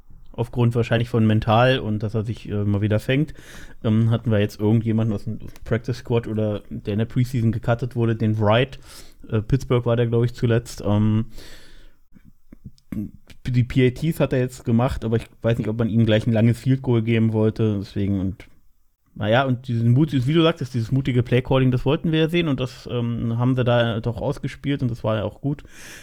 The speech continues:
Wie gesagt, meine Sorge war dann weiterhin, dass die Defense, äh, n-,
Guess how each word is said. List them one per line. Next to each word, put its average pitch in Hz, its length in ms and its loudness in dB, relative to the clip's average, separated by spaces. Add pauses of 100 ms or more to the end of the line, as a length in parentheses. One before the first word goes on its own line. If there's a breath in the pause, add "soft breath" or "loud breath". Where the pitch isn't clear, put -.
(120)
Wie 127 60 2
gesagt, 120 200 2
meine 113 220 0
Sorge 113 340 2
war 104 180 4
dann 110 360 2
weiterhin, 110 680 2
dass - 200 -2
die 110 120 2
Defense, 107 640 2
äh, 85 60 -6
n-, 104 560 2